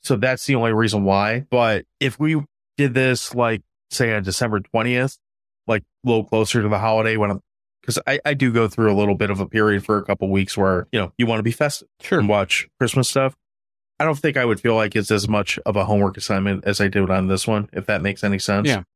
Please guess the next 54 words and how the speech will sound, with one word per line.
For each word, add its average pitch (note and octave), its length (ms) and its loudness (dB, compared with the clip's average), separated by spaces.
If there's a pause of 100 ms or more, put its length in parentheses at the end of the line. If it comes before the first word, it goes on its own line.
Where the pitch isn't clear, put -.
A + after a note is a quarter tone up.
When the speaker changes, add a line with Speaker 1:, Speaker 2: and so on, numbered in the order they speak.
(120)
Speaker 2:
You C#3 80 2
have D3 120 2
to C3+ 80 0
be B2 80 2
in A#2 80 2
the A2 60 2
mood A2 140 4
Speaker 1:
So. F2+ 140 2
Speaker 2:
for E2+ 180 -2
it, - 80 -10 (360)
or G#2 140 2
else G2+ 160 -2
it F#2 160 -4
can G2+ 200 0
start - 280 -2
to E3+ 60 2
Speaker 1:
Yeah. D#3 120 4
Speaker 2:
feel F#2+ 60 -2
like F#2+ 140 0
a G2+ 40 0
bit G2 140 2
of F#2+ 100 -4
a, F#2+ 80 -6 (540)
a G2+ 60 -2
slog. F#2 520 0 (280)
Speaker 1:
Yeah, B2+ 260 0
and D3 280 -2
that's E3+ 360 0 (320)
harder C3+ 480 0
with A2 400 0 (500)
Christmas C#3+ 440 0
movies G#2+ 560 2
than F#2+ 420 0 (480)
pretty C3 140 0
much G#2+ 300 -4
any A2+ 200 0
other G2 180 0
genre, D#2+ 480 -4 (100)
because G2 640 -2 (600)
it's - 120 -2
gotta G#2 120 0
be G2+ 100 -2
the G2 100 -4
right G#2 200 2
time G2+ 220 -4
of G2 60 0
year. A#2+ 380 2
It G2 60 -4
helps G#2 300 -6
if G2 120 -2
it's - 140 -12
the G2 60 -6
right F#2+ 180 0
kind F#2+ 180 -4